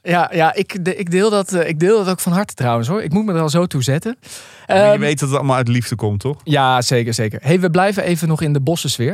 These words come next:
Speaker 1: Daar hadden we het vorige week ook, eh, over. Ik heb namelijk een berichtje over de palmolie-industrie.
Speaker 2: Nou, kom maar door.
Speaker 1: Ja, zoals je weet, hè, de palmolie, eh,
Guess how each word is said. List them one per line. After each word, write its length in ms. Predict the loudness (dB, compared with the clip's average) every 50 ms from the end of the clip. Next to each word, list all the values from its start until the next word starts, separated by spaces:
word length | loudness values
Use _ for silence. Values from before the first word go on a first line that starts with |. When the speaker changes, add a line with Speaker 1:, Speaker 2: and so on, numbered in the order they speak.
| -2
Speaker 1:
Daar 100 | -2 0
hadden 140 | 0 0 0
we 60 | -2
het 100 | -4 -6
vorige 320 | -4 -4 -4 -4 -4 -2 -2
week 220 | 0 0 -2 -2
ook, 260 | -4 -4 -4 -4 -4
eh, 240 | -4 -4 -4 -4 -4
over. 300 | -4 -4 -2 -2 -4 -4 -6 _ _ _ _ _ _ _ _ _ _ _ _ _ _ _ _ -12
Ik 120 | -6 -4
heb 100 | -2 0
namelijk 240 | 0 0 0 0 0
een 60 | -2
berichtje 300 | -2 -2 -4 -2 -2 -2
over 140 | -2 -2 -4
de 60 | -4
palmolie-industrie. 920 | -4 -4 -4 -4 -4 -4 -4 -4 -4 -4 -4 -4 -6 -8 -10 -12 -12 -12 -14 _ _ _ _ _ _ _ _ _ _ _ _ _
Speaker 2:
Nou, 140 | -8 -8 -8
kom 140 | -6 -4 -4
maar 100 | -2 -2
door. 200 | -4 -4 -6 -6
Speaker 1:
Ja, 280 | -4 -2 -2 -2 -4 -6 _ _ -20 -20 -20 _
zoals 240 | -8 -4 -2 -2 0
je 60 | 0 2
weet, 260 | 2 2 0 0 -2
hè, 140 | -6 -6 -6
de 100 | -8 -8 _ -2
palmolie, 680 | 0 0 2 2 2 2 2 2 0 0 -2 -4 -4 -4
eh, 540 | -4 -2 -2 -2 -4 -4 -6 -8 -10 -12